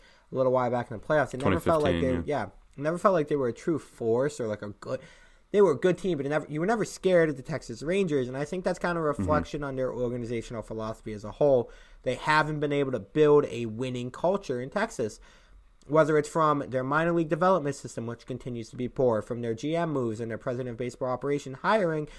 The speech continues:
Speaker 1: where we're just not getting a clear path on what we do. Now, we love to criticize the Tampa Bay Rays, but you know what the Rays do. They have a direction, they have a philosophy, they stick by that. It feels like the Texas Rangers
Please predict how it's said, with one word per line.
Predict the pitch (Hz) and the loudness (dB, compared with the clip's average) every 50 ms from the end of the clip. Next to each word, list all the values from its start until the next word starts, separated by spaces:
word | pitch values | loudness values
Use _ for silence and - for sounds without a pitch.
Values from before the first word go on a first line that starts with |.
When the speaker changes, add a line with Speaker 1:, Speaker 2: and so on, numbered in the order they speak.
| - - - - | -20 -20 -14 -6
Speaker 1:
where | - 147 151 | -2 0 2
we're | 147 147 156 | 2 2 2
just | 143 - 175 175 180 180 - - | 2 4 4 2 2 2 -2 -2
not | 143 143 147 147 147 - | 0 2 2 2 0 0
getting | - 143 139 139 135 135 | 0 0 0 0 -2 -4
a | 123 120 | -6 -8
clear | - - - - 170 170 160 156 | -8 -6 -2 0 2 2 2 2
path | 147 - - 151 139 135 135 135 - | 0 0 0 2 2 2 2 0 -2
on | 117 113 113 107 - - - _ _ _ - | -6 -8 -8 -10 -12 -16 -20 _ _ _ 0
what | 131 143 143 131 | 2 2 2 2
we | 135 123 | 0 -4
do. | 107 101 92 - - - - - - _ _ | -6 -8 -12 -14 -14 -18 -20 -20 -20 _ _
Now, | - 143 151 151 156 | -4 0 2 4 4
we | 160 175 190 | 4 4 4
love | 180 180 180 190 185 | 6 6 6 6 4
to | - 208 | 2 0
criticize | - 214 208 196 - 208 185 180 175 160 | 2 2 0 2 2 2 4 2 2 0
the | - | 0
Tampa | - 180 165 165 156 | -2 -2 -2 -2 -2
Bay | 143 147 143 | -2 -2 0
Rays, | 143 180 190 170 123 | 2 2 2 0 2
but | - - 135 131 | 2 0 0 2
you | 143 180 220 | 0 -2 -2
know | 233 214 214 220 | 0 0 0 0
what | 214 202 | 0 0
the | 202 151 | -2 -2
Rays | 147 156 156 156 151 | 0 0 0 0 -2
do. | - 185 185 147 - - - _ _ - _ _ _ | -2 0 0 0 -2 -6 -14 _ _ -20 _ _ _
They | - 107 | -12 -10
have | 107 120 127 - | -6 -6 -4 -2
a | 165 | 0
direction, | 160 160 131 120 117 - - 147 143 139 120 | 2 2 2 2 0 -4 -6 -6 -6 -8 -10
they | 117 104 | -10 -8
have | 110 113 117 | -8 -6 -6
a | 127 143 | -6 -4
philosophy, | - 175 160 135 117 113 - - - 135 131 | 0 0 0 0 0 -2 -4 -6 -6 -4 -4
they | 131 | -6
stick | 123 - - - - | -6 -4 -4 -4 -4
by | - 104 95 104 | -6 -10 -10 -10
that. | 95 90 - - - - - _ - - _ _ - - - - - - | -12 -14 -16 -18 -20 -20 -20 _ -20 -20 _ _ -20 -20 -20 -20 -14 -12
It | 151 139 | -12 -4
feels | - - 196 196 196 170 | 2 6 6 6 6 6
like | 175 165 156 | 4 0 0
the | - | -2
Texas | - - 165 151 - 156 135 139 | -2 0 0 0 -2 -6 -6 -4
Rangers | 147 147 147 131 123 123 127 - | -4 -4 -2 -2 -2 -2 -2 -4